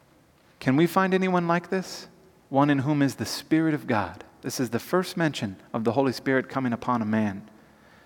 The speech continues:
And notice Joseph didn't preach a sermon. Instead,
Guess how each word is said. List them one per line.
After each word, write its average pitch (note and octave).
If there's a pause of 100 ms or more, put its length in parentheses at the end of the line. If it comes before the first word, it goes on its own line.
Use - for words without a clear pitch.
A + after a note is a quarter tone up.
(560)
And B2
notice F#3+
Joseph E3+
didn't E3
preach F#3+
a G3
sermon. F2+ (3000)
Instead, C#3